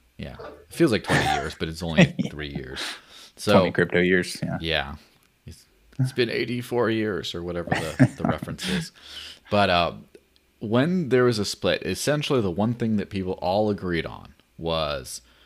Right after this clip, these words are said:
Speaker 1: "We don't like this limited block size. We wanna be able to just,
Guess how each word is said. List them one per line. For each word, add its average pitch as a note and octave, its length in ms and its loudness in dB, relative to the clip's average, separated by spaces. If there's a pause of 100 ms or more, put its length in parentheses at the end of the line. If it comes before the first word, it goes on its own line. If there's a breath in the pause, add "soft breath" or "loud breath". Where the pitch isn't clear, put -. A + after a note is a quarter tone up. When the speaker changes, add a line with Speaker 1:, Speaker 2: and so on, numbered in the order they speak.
(340 soft breath)
Speaker 1:
"We A2 420 2
don't F2+ 640 -2
like D#2 400 -4
this D2+ 200 -6
limited D2+ 440 -6
block B1+ 300 -10
size. - 440 -12
We F2+ 120 -4
wanna D#2+ 260 -2
be C#2+ 220 -10
able D2 220 -10
to - 120 -10
just, C#2 460 -10